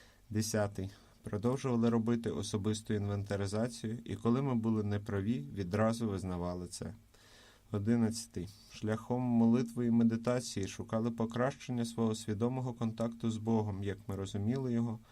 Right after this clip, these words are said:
молячись лише про пізнання Його волі щодо нас і силу виконати її. Дванадцятий. Отримавши духовне пробудження в результаті виконання цих кроків, ми намагалися донести цю звістку до алкоголіків і застосовувати ці принципи у всіх своїх справах.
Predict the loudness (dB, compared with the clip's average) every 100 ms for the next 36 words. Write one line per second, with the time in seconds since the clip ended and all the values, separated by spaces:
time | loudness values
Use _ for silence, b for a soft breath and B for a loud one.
0 | B B B -2 0 0 -2 -2 0 -2
1 | -2 -2 -4 -4 -2 0 0 0 -2 -2
2 | -2 0 0 -2 -2 -2 0 0 0 -4
3 | -8 -8 -2 -2 0 0 -2 -2 -6 -6
4 | -6 -6 -6 -8 -10 -12 b b b b
5 | -10 -6 -4 -2 -2 -2 -6 -4 -4 -8
6 | -10 -4 -2 0 0 -2 -2 -2 0 0
7 | 0 -4 -6 -2 -2 0 -2 0 0 0
8 | 0 0 -2 -2 -4 -2 0 0 0 -2
9 | -4 -6 -6 -2 -2 -4 -10 B B B
10 | B B -4 -2 2 4 4 6 4 2
11 | 0 -2 0 0 -2 -6 -4 -4 -2 -2
12 | -4 -6 -4 -4 -2 -2 0 0 -2 -4
13 | -8 -6 -4 -4 -4 -6 -2 -2 0 0
14 | 0 -2 -4 0 0 0 -2 -6 -4 -4
15 | 0 0 0 -2 -4 -6 -10 -6 -4 -6
16 | -12